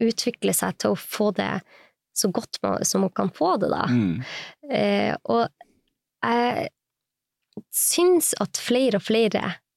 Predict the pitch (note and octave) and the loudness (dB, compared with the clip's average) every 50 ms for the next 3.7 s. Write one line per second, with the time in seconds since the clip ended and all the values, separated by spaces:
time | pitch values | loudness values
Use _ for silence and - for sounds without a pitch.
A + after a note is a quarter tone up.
0 | _ _ _ _ - A3+ - - G#3+ - - - - A#3 A3 - - - G#3 G3 | _ _ _ _ -2 -2 -2 -2 -6 -8 -8 -6 -2 -2 -2 0 0 -2 0 -2
1 | - - A#3 A#3+ B3 A3+ G3 G3+ G3 G3+ G3+ G3+ G#3 G3+ - - G#3+ - _ - | 0 0 2 2 2 2 2 2 2 2 4 2 2 2 2 0 -2 -4 _ -4
2 | - - - - - - G#3+ G#3+ G#3 A3+ G#3+ G3 A3+ A3+ A#3 A#3+ A#3+ - - - | -4 -4 -4 -6 -2 0 2 4 4 4 4 2 4 4 4 4 2 0 0 0
3 | A#3+ B3 C4+ _ - G#3 G3 - - F#3+ G3+ G#2+ A2 G2+ | 0 0 0 _ -2 -2 -2 0 0 0 0 0 -2 -2